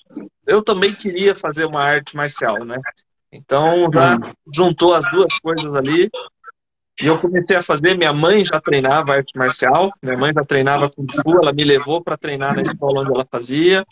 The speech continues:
Speaker 1: E aí eu comecei
Speaker 2: Hum.
Speaker 1: a treinar. E depois disso, foi ali questão de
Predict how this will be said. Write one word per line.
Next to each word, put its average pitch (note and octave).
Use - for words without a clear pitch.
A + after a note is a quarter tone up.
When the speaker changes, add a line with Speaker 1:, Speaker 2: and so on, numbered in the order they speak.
Speaker 1:
E D3
aí D#3
eu F3
comecei G3
Speaker 2:
Hum. -
Speaker 1:
a -
treinar. D#3+
E D3
depois F3
disso, G3
foi A#3+
ali D#4
questão F#3+
de D3